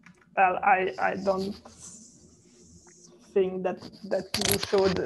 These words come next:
really tweak at this level. So I think your, like, your train test split should be,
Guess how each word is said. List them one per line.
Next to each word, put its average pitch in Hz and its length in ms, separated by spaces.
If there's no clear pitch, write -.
really 175 560
tweak 185 340
at 185 180
this 196 220
level. 170 440
So - 200
I - 120
think 185 360
your, 180 200
like, - 400
your 190 180
train 180 520
test 185 380
split 196 300
should 190 380
be, 175 380